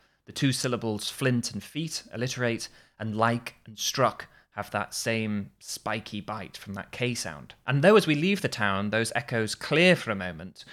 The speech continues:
with the freedom of those grasses riding in the full of the moon, they quickly return as we hear the paradoxical static motion of the landscape. The grasses, tireless tide as a moon-bound sea, moves on its route.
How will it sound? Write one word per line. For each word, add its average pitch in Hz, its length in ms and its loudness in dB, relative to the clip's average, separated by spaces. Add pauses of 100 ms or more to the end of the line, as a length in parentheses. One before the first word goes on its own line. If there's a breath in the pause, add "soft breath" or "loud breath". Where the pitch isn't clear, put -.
(140 loud breath)
with 107 100 -10
the 110 80 -6
freedom 143 460 2
of 101 100 -4
those 104 200 -2
grasses 107 560 -2
riding 117 380 -2
in 107 100 -4
the 101 80 -6
full 117 200 -4
of 104 80 -8
the 107 80 -8
moon, 117 360 0 (440 soft breath)
they 131 80 -2
quickly 180 360 6
return 135 640 4
as - 140 -6
we 117 120 0
hear 123 320 2
the 110 260 -2 (240 loud breath)
paradoxical 127 800 0
static - 580 -2
motion 110 460 -2
of 92 120 -10
the - 60 -10
landscape. 87 600 -8 (280 soft breath)
The 110 60 -12
grasses, 120 540 4 (240 loud breath)
tireless 123 680 0
tide 120 480 -2
as 107 80 -4
a 104 60 -2
moon-bound 107 720 0
sea, 107 420 0
moves 107 480 -6
on 98 80 -2
its - 160 -6
route. 113 380 -4